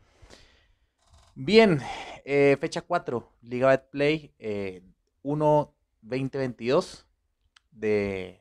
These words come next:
de Colombia. Gana Deportes Tolima en su ley. De alta efectividad, orden táctico y talento, un gol por cero frente a Atlético Nacional, a quien se la te-, a quien el Vinotinto y Oro se la tiene velada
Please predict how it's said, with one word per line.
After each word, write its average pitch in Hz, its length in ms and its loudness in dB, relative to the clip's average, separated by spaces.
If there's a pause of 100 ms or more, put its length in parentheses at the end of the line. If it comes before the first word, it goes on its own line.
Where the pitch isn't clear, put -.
de - 80 -20
Colombia. 131 500 0 (520)
Gana 127 340 2
Deportes 139 460 0
Tolima 139 480 0 (720)
en 131 80 -8
su 151 160 4
ley. 160 260 4 (1160)
De 113 180 2
alta 151 260 2
efectividad, 135 840 2
orden 120 280 -4
táctico 131 520 -12
y 110 40 -10
talento, 143 600 -4 (380)
un 131 140 -6
gol 143 180 4
por 131 180 -12
cero 156 260 0
frente 180 380 -4
a 110 60 2
Atlético 120 420 -6
Nacional, 110 480 -2
a 113 60 2
quien 104 200 -14
se 92 120 -14
la 92 100 -6
te-, - 220 -20
a 104 100 -12
quien 101 460 -10
el 107 160 -8
Vinotinto 104 520 -4
y 127 100 4
Oro 127 120 4
se 123 100 -6
la 104 100 0
tiene 117 200 -4
velada 113 440 4